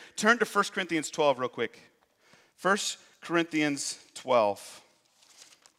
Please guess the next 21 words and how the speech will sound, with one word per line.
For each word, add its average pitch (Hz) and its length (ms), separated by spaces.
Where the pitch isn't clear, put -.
I 151 140
love 185 340
this 180 160
analogy 165 760
of 156 180
the 151 80
body. 151 340
I'm 165 120
gonna 175 120
start 170 280
reading 160 300
First - 240
Corinthians 170 320
twelve, 147 320
verse 143 320
twenty. 113 440
First 139 220
Corinthians 135 340
twelve, 123 300
verse 113 160
twenty. 107 360